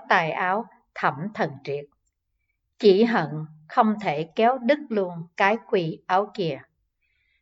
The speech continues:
Cuối cùng, Thẩm Thần Triệt keo kiệt quăng cho cô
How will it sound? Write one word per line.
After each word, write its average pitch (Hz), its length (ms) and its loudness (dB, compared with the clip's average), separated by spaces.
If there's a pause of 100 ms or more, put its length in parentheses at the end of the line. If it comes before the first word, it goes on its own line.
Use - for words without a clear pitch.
(160)
Cuối 330 300 0
cùng, 160 180 2 (880)
Thẩm 180 420 -2
Thần 160 300 -4
Triệt 147 220 -6 (460)
keo 220 340 6
kiệt 147 240 -2 (360)
quăng 180 400 -2
cho 175 220 0
cô 165 380 -2